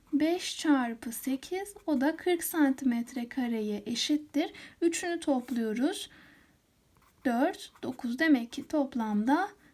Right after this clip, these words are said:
doksan dört santimetre kareymiş. Cevap B.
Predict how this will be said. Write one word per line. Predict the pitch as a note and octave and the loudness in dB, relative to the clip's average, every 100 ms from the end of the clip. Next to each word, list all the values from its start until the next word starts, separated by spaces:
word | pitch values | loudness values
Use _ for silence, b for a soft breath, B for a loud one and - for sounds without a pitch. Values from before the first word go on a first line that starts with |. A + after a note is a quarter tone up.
| _ C#4+ | _ 0
doksan | C4 - - C#4+ C#4 D4 | 2 0 4 6 8 6
dört | E4 E4 | 4 2
santimetre | D#4 B3+ A#3+ - A3+ G#3 A#3 A3 | 2 2 2 0 0 0 -8 -8
kareymiş. | A#3 A#3 A3 A3 C4+ - | -4 -4 -2 2 2 2
Cevap | - A#3+ A3+ D#4 - | -4 -2 0 -2 -2
B. | - | -12